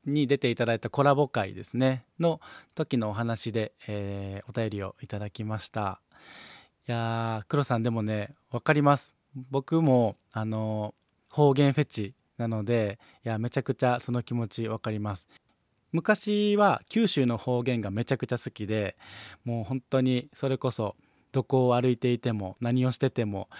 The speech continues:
両耳から、えー、九州の方言が入ってくるの最高と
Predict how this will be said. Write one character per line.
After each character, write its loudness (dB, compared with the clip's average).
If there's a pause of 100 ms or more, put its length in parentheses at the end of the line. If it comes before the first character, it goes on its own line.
(180)
両 2
耳 2
か -6
ら、 -6 (420)
え -6
ー、 -4
九 -2
州 -4
の -4
方 -4
言 -2
が -4
入 -6
っ -10
て -6
く -4
る -2
の -6
最 -2
高 -2
と -10